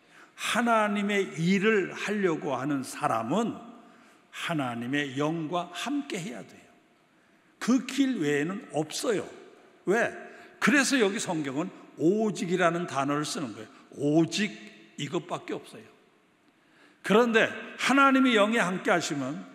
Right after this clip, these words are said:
죄송한 얘기지만은 하나님의 영이 함께 하시면 잘 몰라도 아는 게 많지 않아도 제대로 뭐 배운 게 없어도 놀랍게 하나님의 일을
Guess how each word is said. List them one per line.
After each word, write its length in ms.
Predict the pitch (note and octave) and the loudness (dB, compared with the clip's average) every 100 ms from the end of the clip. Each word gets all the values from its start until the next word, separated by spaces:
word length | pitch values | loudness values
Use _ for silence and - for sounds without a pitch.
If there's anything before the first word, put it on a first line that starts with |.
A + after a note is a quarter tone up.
| - - _ _ _ | -20 -20 _ _ _
죄송한 500 | - D#3 E3 D3+ D3 D3 | -6 -6 -4 -2 0 0
얘기지만은 680 | C#3 C3 C#3+ B2 D#3 G3 - - - | 0 -2 -2 -2 -2 -2 -4 -12 -14
하나님의 500 | - A3+ A#3+ A#3+ B3 | -8 -2 2 2 4
영이 180 | A3 G#3+ | 2 2
함께 300 | G3 G3 F#3+ | 0 -2 -2
하시면 400 | E3 - G3 F3+ - - - _ | -2 -2 -6 -10 -14 -20 -20 _
잘 260 | - C#3 D#3+ | -10 -4 -2
몰라도 640 | F3 B2 B2 B2 D#3 D#3+ A2 - - - - - - | -2 -2 0 2 2 2 -4 -10 -18 -20 -20 -20 -4
아는 500 | - D#3+ G3 A3 G#3+ | 2 4 6 4 4
게 140 | A3 | 2
많지 460 | F#3 D3+ D#3+ - G#3+ | 0 -2 -2 -2 0
않아도 480 | D#3 B2 B2 F3+ - - - - _ - | 0 -2 -4 -6 -8 -16 -20 -20 _ -4
제대로 500 | - F3+ F3 G#3 G3+ | 2 2 4 2 2
뭐 200 | F3+ F3+ | 0 -2
배운 380 | D3+ E3 F#3 | 2 2 2
게 80 | F3+ | 0
없어도 1000 | G#3 C#3+ C#3 F#3 F3 B3+ G2+ - - - - _ _ _ | 0 -2 -2 0 2 0 -2 -8 -20 -20 -20 _ _ _
놀랍게 720 | E3 A3 D#4 D#4 C#4+ D#4 - | 2 6 8 6 4 0 0
하나님의 680 | C#4 - D#4 D4 C4+ B3 A3+ | 2 4 4 4 4 2 2
일을 280 | G#3+ B3 - | 0 -2 -4